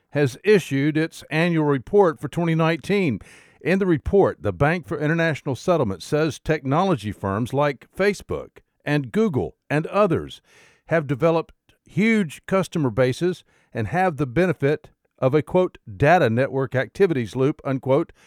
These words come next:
which gives them, quote, "the potential to become dominant," unquote.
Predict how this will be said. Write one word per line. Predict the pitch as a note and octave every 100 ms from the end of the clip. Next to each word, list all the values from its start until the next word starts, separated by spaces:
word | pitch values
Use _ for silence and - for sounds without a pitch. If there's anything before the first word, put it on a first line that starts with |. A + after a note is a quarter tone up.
| _ _ _
which | - D3 -
gives | D#3 G3 C#3
them, | D#3 D3+
quote, | - F3+ F#3 - _ -
"the | A2 C#3+ C#3+
potential | - D3+ C#3+ - G#3+ G#3+ - C#2+ - _ _ _
to | -
become | B2 C#3 - - F3+ F3 - - F#2
dominant," | C#3 D#3 F3 C3 C2+ - - _ _ _
unquote. | - A2 F#2+ A2 F2 -